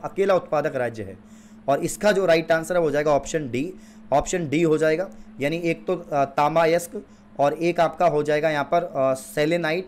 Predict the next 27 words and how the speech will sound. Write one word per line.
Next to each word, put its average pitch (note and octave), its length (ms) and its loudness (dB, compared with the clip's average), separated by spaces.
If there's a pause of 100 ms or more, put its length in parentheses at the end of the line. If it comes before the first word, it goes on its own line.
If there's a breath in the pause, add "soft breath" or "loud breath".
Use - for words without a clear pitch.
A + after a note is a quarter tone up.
(340 loud breath)
और D3+ 100 2
एक F3+ 220 -2
हो D3+ 120 0
जाएगा D3 300 2
ऑप्शन D#3+ 500 -4
चार B2 320 -2
यानी C#3 240 -8
सीसा D#3 360 -6
और D3 140 0
जस्ता। A2 400 -10 (400 loud breath)
तो C3+ 60 -2
ऑप्शन D3+ 380 -2
डी F3 100 2
एकदम F3 280 -2
ठीक C#3+ 260 -4
है। - 280 -4 (280 loud breath)
और D#3 140 2
ये F3 200 2
आज E3 240 2
के F#3+ 120 -6
पचास E3+ 380 -2
सवाल D#3 220 0
जो D3+ 140 -4
मैंने D3 180 -4
आपको C#3+ 240 -4
पढ़ा C3 260 0
दिए, D3+ 280 -6